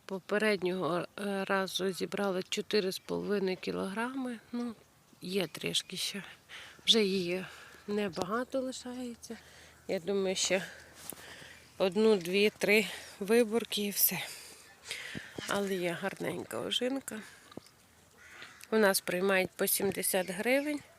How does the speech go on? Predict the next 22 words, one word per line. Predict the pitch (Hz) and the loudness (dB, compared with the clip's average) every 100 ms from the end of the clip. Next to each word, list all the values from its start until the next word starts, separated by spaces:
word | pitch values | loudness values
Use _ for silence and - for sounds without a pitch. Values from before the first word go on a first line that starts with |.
| - - - - - - - - | -20 -20 -20 -20 -18 -20 -20 -6
Е, | 226 214 202 | -2 2 2
вона | 196 202 226 226 208 | 2 4 6 8 6
така, | - 202 196 202 | 4 2 2 2
щоб | - 190 185 | 2 -2 -4
їсти, | 190 214 - - 190 - | 2 2 2 0 -2 -2
не | 220 220 208 | 2 4 4
годиться, | 196 196 277 320 - 269 247 - | 2 0 2 2 2 0 0 -4
бо | 208 190 | -4 0
вона | 208 202 | 2 2
більш | 190 202 208 | 2 2 2
така | - 185 190 | 2 0 2
іде, | 190 175 185 | 0 0 -2
як | 185 - | -2 -6
винна, | 180 233 269 262 240 - - - - - | 2 4 4 2 -4 -8 -18 -18 -18 -2
на | 196 | -2
компотики, | - 196 202 233 269 - 226 - 214 | 2 0 0 2 2 2 -6 -6 -8
тому | - 202 208 196 - - - - - - - - | -4 -2 -2 -4 -8 -10 -20 -20 -20 -20 -20 -2
поки | 240 226 226 | -2 0 -2
приймають, | 214 214 208 202 190 190 170 | 0 2 2 2 2 0 -4
буду | 185 185 190 | -4 2 2
ще | - 180 - - - 679 640 640 640 659 214 214 | 4 4 4 4 4 4 2 0 0 2 2 6
здавати. | 202 208 294 320 - 190 | 6 8 6 6 4 2